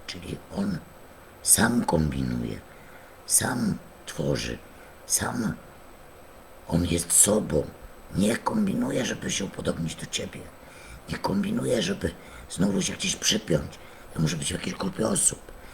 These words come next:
Ja muszę mieć podobne poglądy, co większość,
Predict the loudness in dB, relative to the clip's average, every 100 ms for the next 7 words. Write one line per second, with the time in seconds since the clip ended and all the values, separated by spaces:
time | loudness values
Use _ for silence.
0 | -16 -12 -4 -2 0 0 -2 -2 -4 0
1 | 0 -2 -2 0 2 0 -2 -8 -14 -18
2 | -10 -4 -2 2 4 4 0 -4 -8